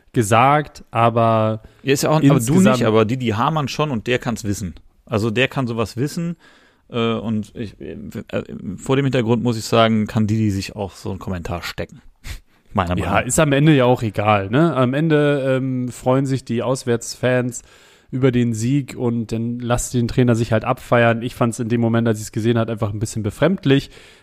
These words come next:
Speaker 1: ähm, weil er eben nur Interimscoach ist. Und hätte das jetzt ein Terzic letztes Jahr gemacht, nachdem eine Phase vielleicht es nicht so gut läuft und er das dann macht, ja, der stand da vor ein paar Jahren noch selber, hätte ich alles verstanden, aber ja, sei's drum.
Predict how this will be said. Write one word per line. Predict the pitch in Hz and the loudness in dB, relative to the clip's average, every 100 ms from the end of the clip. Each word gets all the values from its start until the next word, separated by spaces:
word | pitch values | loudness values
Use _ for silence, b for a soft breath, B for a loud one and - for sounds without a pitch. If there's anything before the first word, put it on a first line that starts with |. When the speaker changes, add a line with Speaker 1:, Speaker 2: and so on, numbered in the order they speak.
| - | 0
Speaker 1:
ähm, | 117 110 107 | 4 4 4
weil | 113 | 4
er | 127 | 4
eben | 123 120 | 2 2
nur | 113 | 2
Interimscoach | 117 117 117 110 101 - 117 107 | -2 -4 -4 -4 -4 -4 -4 -2
ist. | 131 139 123 | -4 -2 -2
Und | 107 | -2
hätte | 117 147 | 0 2
das | 135 | 2
jetzt | 139 123 | 2 -2
ein | 123 | -2
Terzic | - 135 160 147 - | 2 4 4 2 2
letztes | 127 131 120 127 | 2 2 0 2
Jahr | 123 | 4
gemacht, | 123 123 147 - | 4 2 2 0
nachdem | 120 - 127 | -2 0 0
eine | 123 120 | 2 2
Phase | - 131 131 | 4 4 4
vielleicht | 123 127 120 | 2 2 2
es | 110 120 123 | -4 -14 -6
nicht | 127 139 | -4 -2
so | 123 | 0
gut | 123 117 | 0 4
läuft | 117 143 - | 6 4 2
und | 120 | -2
er | 117 | -2
das | 113 131 - 110 | -2 -6 -6 -2
dann | 117 123 | 0 0
macht, | 123 131 - b b b b | 0 -2 -6 b b b b
ja, | 110 120 117 | 0 2 0
der | 107 113 | 2 0
stand | - 135 | 4 4
da | 131 | 4
vor | 123 135 | 4 2
ein | |
paar | 123 123 | 4 4
Jahren | 127 123 | 4 2
noch | 120 | 0
selber, | 104 123 127 117 147 b b b | 2 2 2 0 -2 b b b
hätte | 113 117 | -4 -2
ich | 123 | 0
alles | 120 - | 0 -2
verstanden, | 113 - 113 117 113 | -6 0 -2 -2 -4
aber | 107 101 98 _ _ _ | 0 0 -2 _ _ _
ja, | - 98 - _ | -10 -10 -12 _
sei's | - 131 139 | 2 4 4
drum. | - 110 98 | -2 -8 -8